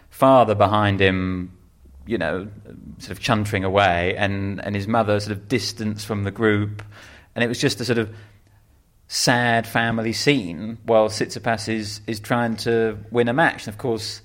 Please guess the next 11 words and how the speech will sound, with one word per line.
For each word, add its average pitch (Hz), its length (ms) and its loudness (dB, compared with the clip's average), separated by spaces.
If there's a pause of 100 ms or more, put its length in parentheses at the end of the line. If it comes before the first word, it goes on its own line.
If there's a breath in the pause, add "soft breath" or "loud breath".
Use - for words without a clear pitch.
(720 soft breath)
there's 120 120 -2
an 143 60 2
element 135 260 4
of 127 100 -2
tragedy 101 580 -2 (180)
to 98 140 -6
all 92 180 -2
of 92 80 -4
it, 104 120 0
really, 113 360 0
because 117 640 -4